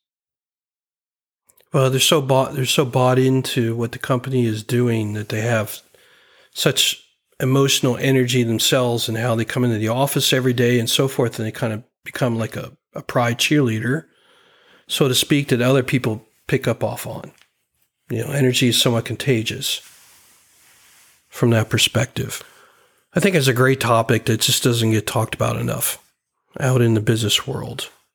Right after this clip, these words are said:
This sort of, this whole emotional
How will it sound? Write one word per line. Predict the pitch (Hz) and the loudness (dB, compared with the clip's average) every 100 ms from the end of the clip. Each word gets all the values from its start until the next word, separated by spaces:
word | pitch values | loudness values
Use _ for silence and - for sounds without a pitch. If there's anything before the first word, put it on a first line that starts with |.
| _ _ _ - | _ _ _ -12
This | 127 | -8
sort | - - - 135 | -6 -2 0 2
of, | |
this | 123 117 | 2 0
whole | - 127 117 | 2 2 2
emotional | 110 117 113 - 120 117 117 117 107 | 2 0 0 -2 -2 -2 0 -2 -4